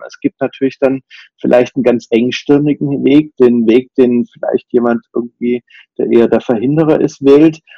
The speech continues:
Und es gibt aber auch vielleicht einen pragmatischen Weg, der dann trotzdem ähm, eine Datenschutzkonformität erreicht oder erreichbar ist dann, ähm, oder ermöglicht und, ähm, auf der anderen Seite aber auch ermöglicht, dass der Unternehmer seine, äh, seine Ziele mit seinem Unternehmen erreicht, was ja dann,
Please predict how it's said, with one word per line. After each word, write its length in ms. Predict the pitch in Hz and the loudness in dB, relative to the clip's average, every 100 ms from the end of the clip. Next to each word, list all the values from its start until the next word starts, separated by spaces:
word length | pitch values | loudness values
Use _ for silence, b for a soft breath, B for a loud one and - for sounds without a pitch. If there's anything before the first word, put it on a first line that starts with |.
| b - | b -2
Und 340 | 135 135 139 | 0 2 0
es 140 | - | -2
gibt 200 | - - | -4 -2
aber 220 | 71 131 131 | 0 0 -2
auch 80 | |
vielleicht 340 | - 139 123 - | -2 -4 -4 -6
einen 60 | |
pragmatischen 760 | - 131 104 127 151 165 156 123 | -10 -10 -4 -2 0 -2 -2 -2
Weg, 220 | 107 101 | -2 -2
der 120 | - 113 | -4 -2
dann 180 | 113 | -2
trotzdem 720 | - 131 139 _ _ 151 147 139 _ _ - | -2 -4 -4 _ _ -2 -2 -6 _ _ -4
ähm, 560 | 131 127 127 123 127 - - | -2 0 -2 -2 -2 -4 0
eine 260 | 127 127 | 2 2
Datenschutzkonformität 1120 | 120 123 - - - 131 120 127 117 123 120 - - | 2 0 -2 -10 -8 -8 -4 -2 0 0 -2 -6 -8
erreicht 540 | 117 107 107 139 - _ _ _ - | -6 -2 -2 -2 -10 _ _ _ -14
oder 520 | 135 113 - - 117 | -12 -10 -12 -8 -4
erreichbar 520 | 101 110 113 - - | -2 -2 -4 -4 -2
ist 260 | 156 156 - | -4 -4 -2
dann, 280 | 147 156 160 | -2 -2 -2
ähm, 320 | 123 127 127 - b b b | 0 0 -2 -6 b b b
oder 180 | - 127 | 0 2
ermöglicht 720 | 120 117 135 156 170 185 - B B B | 2 4 4 4 2 0 -2 B B B
und, 540 | - 143 139 139 135 | 2 4 4 2 0
ähm, 320 | - 131 127 123 | -2 0 0 0
auf 160 | 120 | -2
der 120 | - | -2
anderen 240 | 117 143 139 | 0 0 2
Seite 360 | 131 127 131 | 2 2 0
aber 180 | 113 120 | 2 2
auch 120 | 117 | 0
ermöglicht, 460 | 123 117 120 131 - | 0 2 0 -2 -4
dass 140 | 123 - | -8 0
der 240 | 120 110 | 2 2
Unternehmer 420 | 113 113 107 127 | 0 0 0 0
seine, 380 | 120 110 113 110 | 0 2 0 0
äh, 160 | 107 104 | -2 -2
seine 300 | 98 98 - | -4 -6 -2
Ziele 280 | 175 208 | 2 2
mit 180 | 165 117 | 2 -2
seinem 220 | - 104 104 | -4 -6 -8
Unternehmen 400 | 101 107 175 175 | -8 -4 -2 -2
erreicht, 320 | 104 90 - | -2 -4 -4
was 160 | 101 - | -10 -6
ja 80 | 107 | -4
dann, 240 | 104 107 | -4 -4